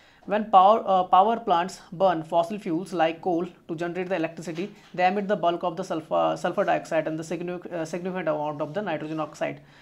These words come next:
Furthermore, the automobiles, trucks and the buses emit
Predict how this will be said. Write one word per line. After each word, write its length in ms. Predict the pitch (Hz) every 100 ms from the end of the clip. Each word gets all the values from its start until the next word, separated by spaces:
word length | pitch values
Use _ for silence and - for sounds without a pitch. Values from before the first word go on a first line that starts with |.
| - _ _
Furthermore, 480 | 190 202 254 240 226
the 180 | 247 247 -
automobiles, 640 | 190 214 214 208 214 214
trucks 460 | - 180 180 185 -
and 220 | - 180
the 280 | 180 185 180 156
buses 440 | 185 190 160 - -
emit 280 | 165 180